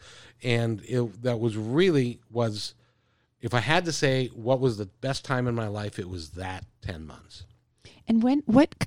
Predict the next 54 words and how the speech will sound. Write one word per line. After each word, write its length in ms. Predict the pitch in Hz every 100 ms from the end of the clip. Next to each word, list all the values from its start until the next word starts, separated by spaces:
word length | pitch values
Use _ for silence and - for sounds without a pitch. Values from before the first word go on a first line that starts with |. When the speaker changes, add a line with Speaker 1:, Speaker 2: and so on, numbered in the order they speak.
| - 214
Speaker 2:
when 300 | 208 254 247
was 260 | 180 160
this? 220 | - 151
Is 100 | 165
this, 220 | 165 160 170
like, 160 | 156 - -
Speaker 1:
This 280 | - 180 196
is 120 | 202
Speaker 2:
nineties? 100 | 208
Speaker 1:
two 80 | 208
thousand 580 | 202 175 175 156 143 113
three. 320 | - 143 156
Speaker 2:
Oh, 80 | 208
two 160 | 156 196
thousand 280 | 185 165
three. 200 | 170 123 -
Okay. 320 | 196 - 156 - _
Yeah. 340 | - 180 165 170 -
Speaker 1:
And, 200 | 143 131 131
and 200 | 131 120
the 80 |
sad 340 | 113 175 233 190
thing 180 | 156 127
is 200 | 123 135
that 140 | 120
we, 260 | 127 131 117
I, 340 | 127 127 120
I 60 | 120
started 460 | - 175 233 180
the 100 | 139
show 480 | - 151 139 127 120 - - - -
in 300 | 139 127 113
January 600 | 113 131 160 180 170 151
of 40 | 143
two 120 | 160
thousand 460 | 156 147 131 135 131
three. 320 | 156 160 190
We 240 | 131 139 131
invaded 380 | 123 139 131
Iraq 460 | 110 104 117 110 -
in 100 | 98
March 300 | 107 113 -
of 100 | 85
two 120 | 90
thousand 400 | 80 85 73 71
three. 340 | 67 65 - -
Speaker 2:
Mm. 60 | - _ _ - -
Speaker 1:
So 300 | - - 123
there 100 | 113
was 140 | 117 113
a 40 |
lot 220 | 127 165
of 80 | 165
negativity. 720 | 143 135 - 143 135 131 127